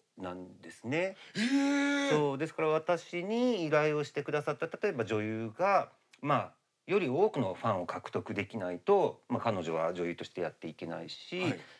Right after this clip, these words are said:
Speaker 1: 例えばもうその女優が、えー、シーエム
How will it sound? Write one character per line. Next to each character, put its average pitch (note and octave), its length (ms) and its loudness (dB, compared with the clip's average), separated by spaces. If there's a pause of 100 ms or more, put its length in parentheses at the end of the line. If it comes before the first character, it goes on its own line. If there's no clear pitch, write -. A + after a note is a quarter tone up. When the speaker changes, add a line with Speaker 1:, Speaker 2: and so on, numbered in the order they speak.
(200)
Speaker 1:
例 B3+ 100 2
え A#3 40 2
ば C3 140 4
も G#2+ 160 0
う F2+ 40 -4
そ G#2 120 -6
の G2+ 140 -4
女 G2+ 180 0
優 G#2+ 200 -4
が、 G3+ 200 6 (340)
え E2+ 540 -2
ー、 - 20 -4
シ - 160 -8
ー F#2+ 60 -2
エ F#2 60 -4
ム F2+ 120 -4